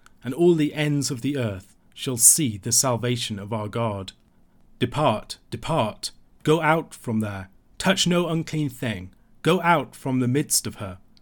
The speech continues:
Purify yourselves, you who bear the vessels of the Lord. For you shall not go out in haste, and you shall not go in flight, for the Lord will go before you, and the God of Israel will be your rearguard. Behold, my servant shall act wisely,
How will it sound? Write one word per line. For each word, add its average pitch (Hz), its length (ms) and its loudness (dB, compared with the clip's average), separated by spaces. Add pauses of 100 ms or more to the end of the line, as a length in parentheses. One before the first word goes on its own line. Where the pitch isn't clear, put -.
(140)
Purify 147 540 4
yourselves, 104 680 -4
you 143 200 -2
who 147 180 0
bear 117 320 -2
the 110 100 -6
vessels 117 540 -2
of 107 100 -8
the 110 100 -6
Lord. 107 420 -4 (480)
For 135 100 -2
you 139 200 2
shall 151 240 0
not 143 360 -2
go 135 180 -2
out 123 260 -2
in 113 100 -4
haste, 104 500 -4 (260)
and 123 180 -2
you 135 120 2
shall 127 240 0
not 131 400 0
go 120 240 2
in 98 100 -4
flight, 117 540 -6 (320)
for 139 140 -4
the 123 120 0
Lord 131 380 2
will 127 120 0
go 123 200 0
before 131 400 -4
you, 98 240 -8 (320)
and 123 100 -2
the 127 60 2
God 147 260 2
of 123 80 -4
Israel 117 500 -4
will 113 200 -2
be 127 140 -6
your 113 260 -2
rearguard. 110 600 -2 (440)
Behold, 113 640 -2
my 123 140 0
servant 160 500 2
shall 139 260 0
act 135 300 -4
wisely, 120 540 -2